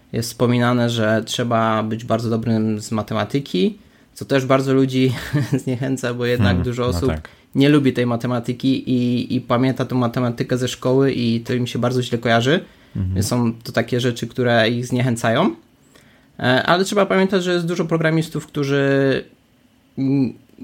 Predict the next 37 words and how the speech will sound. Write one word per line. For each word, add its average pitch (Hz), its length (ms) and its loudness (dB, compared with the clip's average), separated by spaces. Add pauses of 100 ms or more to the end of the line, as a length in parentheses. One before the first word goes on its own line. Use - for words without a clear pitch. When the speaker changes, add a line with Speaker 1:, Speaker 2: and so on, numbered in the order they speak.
(280)
Speaker 1:
jak 135 160 0
gdyby 147 180 0
nie 151 160 4
umieją 165 280 4
tej 139 120 -2
matematyki 131 640 -2
na 120 360 2 (440)
bardzo 131 280 2
wysokim 123 340 -4
poziomie 127 420 2
i 170 200 -6
to - 140 -6
nie 135 120 2
jest 127 100 2
Speaker 2:
Mhm. 123 160 0
Speaker 1:
tak, 127 40 -8
że 127 120 -4
trzeba 120 320 0
być 123 260 -4
alfą 123 380 -2
i 117 40 2
omegą 120 520 2
i 117 240 0 (280)
wszystko - 320 -2
rozumieć. 120 500 2 (420)
Też 180 200 2
znajdzie 151 300 0
się 143 120 -2
miejsce 139 260 0
dla 131 100 0
takich 131 240 -2
osób, 127 220 -6
które 127 320 0
niekoniecznie 127 480 -2
z 120 40 -16
tą 127 140 -4
matematyką 117 880 -2